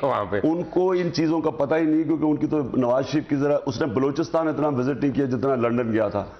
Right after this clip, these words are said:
Speaker 2: वो तो पनामा ना आता तो वो तो हर दूसरे दिन लंदन गया हुआ होता था।
Speaker 1: हम्म, हम्म।
Speaker 2: तो इनके तो इन, देखें, अ, मुबशर,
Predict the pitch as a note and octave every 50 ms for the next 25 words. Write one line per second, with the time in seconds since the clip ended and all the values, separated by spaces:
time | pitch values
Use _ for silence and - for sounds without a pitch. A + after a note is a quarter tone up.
0 | - G2+ A2 D3+ C#3+ D#3+ - - D3+ C#3+ D3+ D#3 E3 D#3+ D3 C#3 C#3+ D#3+ E3+ D#3
1 | C#3+ C3+ C#3 C#3 C#3+ D3 D3 - C#3+ C#3 C#3+ C3 D3+ C3+ A#2+ C3 C#3 C3 D3 C3+
2 | C3+ C#3+ C#3 C#3+ C#3+ C#3+ C#3+ C#3+ D#3+ E3 D#3+ C#3+ D#3 D3+ D3 D3 C#3+ C3+ A#2 F#2+
3 | A2+ G#2 G#2 F#2+ - - F#2+ G2+ G2 F#2+ G2+ G#2 - - - - C#3+ D#3 D3+ D3
4 | - F#3 F#3+ - F3 - E3 D#3 F3+ - - - - - - - - A2+ - -
5 | F#3 - - - - - - - - - G#2+ - - G#2+ A2 G2 A2 G#2+ - A#2+
6 | A2+